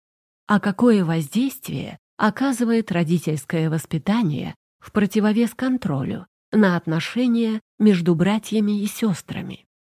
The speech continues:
Исследования показывают, что родители,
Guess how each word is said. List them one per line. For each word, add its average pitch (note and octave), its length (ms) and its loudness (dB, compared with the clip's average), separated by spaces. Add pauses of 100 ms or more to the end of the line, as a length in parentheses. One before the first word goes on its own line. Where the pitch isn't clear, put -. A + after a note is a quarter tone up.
(160)
Исследования G3+ 1000 2
показывают, F3+ 840 -4 (200)
что - 280 2
родители, G#3 720 0